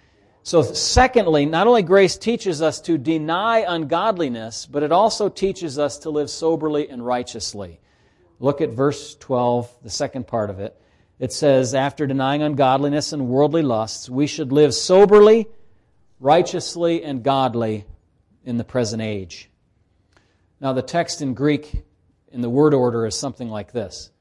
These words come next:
"Sensibly and righteously and godly we should live in this present age." You get that? Paul brings forward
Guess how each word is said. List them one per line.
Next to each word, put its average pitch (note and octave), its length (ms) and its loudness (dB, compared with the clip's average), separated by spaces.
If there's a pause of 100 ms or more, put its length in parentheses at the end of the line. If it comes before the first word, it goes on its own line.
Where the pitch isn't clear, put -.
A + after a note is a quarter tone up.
(400)
"Sensibly D#3+ 800 -4
and A2+ 200 -10
righteously D3+ 760 -4
and C#3+ 260 -8
godly C#3 600 -8 (480)
we A2+ 160 -12
should G2 260 -14
live G#2+ 400 -12 (880)
in A#2 140 -10
this G#2 160 -12
present G#2+ 380 -10
age." F#2 480 -20 (320)
You A2 80 -20
get A#2+ 160 -8
that? C3+ 260 -12 (640)
Paul C#3+ 220 -2
brings C3 400 -4
forward D3+ 720 6